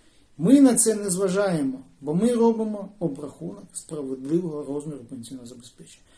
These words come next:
Відповідно, ми беремо трудовий стаж даних працівників і беремо п'ять відсотків від мінімального розміру заробітної плати в відповідності до законодавства і множимо на відповідний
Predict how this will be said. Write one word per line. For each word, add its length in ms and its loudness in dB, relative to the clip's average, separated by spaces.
Відповідно, 680 0
ми 360 -2
беремо 420 -2
трудовий 500 -4
стаж 460 -8
даних 440 -6
працівників 540 -18
і 100 0
беремо 760 4
п'ять 320 2
відсотків 600 -8
від 300 -6
мінімального 680 0
розміру 480 -2
заробітної 680 -6
плати 540 -6
в 20 -10
відповідності 580 -8
до 120 -12
законодавства 680 -18
і 120 -2
множимо 680 4
на 140 -6
відповідний 680 -10